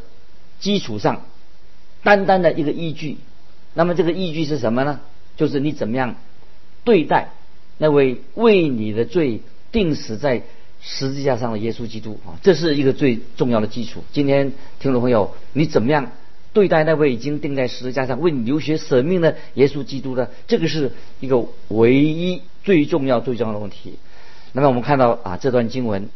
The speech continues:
一大段经文都是讲到圣经里面罗马书重要的讲到因信称义的一个教导。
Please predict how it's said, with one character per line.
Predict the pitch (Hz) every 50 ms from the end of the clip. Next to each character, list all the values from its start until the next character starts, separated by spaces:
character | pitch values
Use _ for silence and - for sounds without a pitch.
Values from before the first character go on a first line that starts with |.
| - - - - - -
一 | - 147 143
大 | - 127 139
段 | 127 127 120 110
经 | 131 127
文 | 120 110
都 | 104 - 160 151
是 | 139 151 123
讲 | - 107 - 95 95
到 | 117 101 - - - - - - - - - - - -
圣 | - 180 156 127
经 | 143 135
里 | 120 107
面 | 104 110 110 104 98 98
罗 | 104 117 131
马 | 123 101 98
书 | 117 117
重 | 113 - 139 123
要 | 113 107 104
的 | 95 92
讲 | 90 - - 78 85
到 | 104 95 - - - - -
因 | 160 170 160 160 156
信 | 147 - - 156 127 117
称 | 107 - - 160 160 165
义 | 151 131
的 | 110 101 92 90
一 | 113
个 | 107 110
教 | 107 120 127 123 123
导。 | - 80 85 -